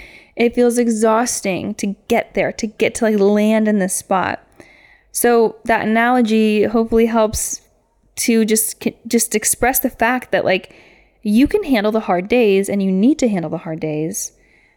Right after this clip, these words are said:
um, in order for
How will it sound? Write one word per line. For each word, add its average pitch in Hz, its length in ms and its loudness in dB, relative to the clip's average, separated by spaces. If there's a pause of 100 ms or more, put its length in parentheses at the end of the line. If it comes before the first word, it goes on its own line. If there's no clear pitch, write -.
(220)
um, 175 540 -2
in 202 120 -4
order 202 640 0 (880)
for 185 760 2